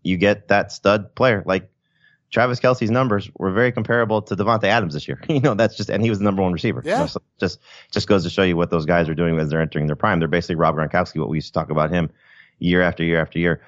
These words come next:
Speaker 1: Uh, are the forty-niners one of those teams that you're gonna try and maybe target some guys off of next year? Just based, it sounds like you are based on what you're talking about. Now, Adam has said, like, one of his favorite targets next year will be Dante Pettis, just based on what he showed us toward the end of the season. But are you gonna buy back into maybe Jerick McKinnon if you were buying it to begin with?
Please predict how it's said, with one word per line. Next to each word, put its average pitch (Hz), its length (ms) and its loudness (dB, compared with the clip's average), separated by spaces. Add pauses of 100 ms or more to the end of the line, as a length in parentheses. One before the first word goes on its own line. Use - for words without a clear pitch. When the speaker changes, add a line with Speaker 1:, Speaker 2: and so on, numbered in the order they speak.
(240)
Speaker 1:
Uh, 98 220 4
are 113 60 4
the 113 120 2
forty-niners 143 520 2
one 127 140 0
of 123 60 0
those 120 140 0
teams 117 220 -2
that 101 60 -2
you're 101 140 0
gonna 107 160 0
try 101 240 0
and 95 100 0
maybe 95 200 0
target 98 360 -4
some 95 100 -4
guys 92 280 0
off 92 200 0
of 90 140 -2
next 92 240 -4
year? 95 80 -2
Just 82 180 -10
based, 92 220 -4
it - 60 -16
sounds 98 200 0
like 85 140 -2
you 87 120 0
are 87 100 2
based 82 220 -4
on 87 60 -2
what 80 100 -2
you're - 60 -20
talking 87 260 -2
about. 82 160 0
Now, 82 100 -2
Adam 107 280 2
has 92 140 -2
said, 92 180 -2
like, 85 140 -4
one 92 160 -4
of 92 80 -4
his 90 160 -4
favorite 90 540 -2
targets 98 380 -2
next 90 220 -4
year 85 80 0
will 85 140 0
be 90 100 -2
Dante 82 300 -2
Pettis, 80 300 -2
just - 180 -8
based 82 180 -4
on 82 120 0
what 82 100 0
he 78 60 -4
showed 82 220 0
us 80 140 -2 (400)
toward 95 200 4
the 90 80 4
end 90 100 4
of 87 60 2
the 82 80 0
season. 80 320 -2
But 82 120 2
are 87 60 4
you 92 80 2
gonna 95 140 2
buy 92 220 2
back 95 260 0
into 95 180 -4
maybe 92 240 -2
Jerick 95 240 -2
McKinnon 92 340 -2
if 87 140 -4
you 90 60 -2
were 90 80 2
buying 87 320 0
it 87 100 -2
to - 80 -14
begin 92 280 0
with? 101 200 -2